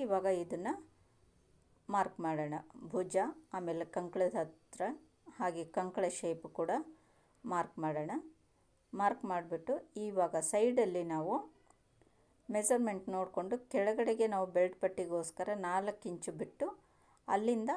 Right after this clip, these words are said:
ಅಷ್ಟರವರೆಗೂ ಮಾರ್ಕ್ ಹಾಕ್ಕೊಳ್ಳೋಣ. ಈಗ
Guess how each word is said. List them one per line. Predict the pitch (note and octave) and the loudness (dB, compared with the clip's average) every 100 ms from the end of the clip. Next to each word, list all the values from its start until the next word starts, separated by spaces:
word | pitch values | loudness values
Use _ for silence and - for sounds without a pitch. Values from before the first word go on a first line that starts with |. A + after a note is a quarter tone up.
| F#4+ _ _ _ _ _ G3 | -4 _ _ _ _ _ 0
ಅಷ್ಟರವರೆಗೂ | F#3 - G#3+ F#3+ F3 F3 F4 F4 | 2 0 4 6 6 4 -2 2
ಮಾರ್ಕ್ | G#3 F#3 F#3+ | 2 2 -2
ಹಾಕ್ಕೊಳ್ಳೋಣ. | - D3 C#3 C#3 - - _ _ _ _ _ _ _ _ _ _ _ _ _ _ _ _ _ _ _ _ _ _ _ _ _ _ | 0 -2 -2 -8 -14 -20 _ _ _ _ _ _ _ _ _ _ _ _ _ _ _ _ _ _ _ _ _ _ _ _ _ _
ಈಗ | G#3+ G3 | 0 2